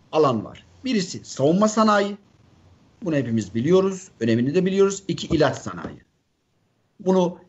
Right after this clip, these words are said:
genelleştirebiliriz. Sağlık sanayi de diyebiliriz. Çünkü, çünkü bunun içerisinde tıbbi cihaz da giriyor. İlaç, aşı ve tıbbi cihaz olmak üzere. Ve son yıllarda ilaç şirketleri artık basit aspirin gibi, ondan sonra antibiyotik gibi ilaçlar yerine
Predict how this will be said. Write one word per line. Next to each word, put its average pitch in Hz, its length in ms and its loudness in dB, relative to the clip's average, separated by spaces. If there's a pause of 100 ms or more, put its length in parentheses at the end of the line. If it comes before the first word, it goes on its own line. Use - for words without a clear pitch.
genelleştirebiliriz. 180 1200 0 (260)
Sağlık 185 480 2
sanayi 151 440 0
de 123 120 0
diyebiliriz. 98 460 -6
Çünkü, 139 260 -8
çünkü 147 180 -4
bunun 143 140 2
içerisinde 147 420 0
tıbbi 147 320 0
cihaz 120 300 2
da 104 40 -2
giriyor. 95 380 -6
İlaç, 123 360 0
aşı 127 260 -2
ve 151 140 0
tıbbi 127 340 -6
cihaz 110 240 0
olmak 101 300 -6
üzere. 80 300 -12 (800)
Ve 151 80 4
son 233 220 4
yıllarda 196 720 4
ilaç 170 280 0
şirketleri 180 500 -4
artık 151 400 -2 (600)
basit 220 380 -2 (680)
aspirin 190 560 -2
gibi, 117 360 -4 (520)
ondan 151 320 0
sonra 151 320 -2
antibiyotik 196 640 0
gibi 151 200 -2
ilaçlar 175 640 0
yerine 135 540 -2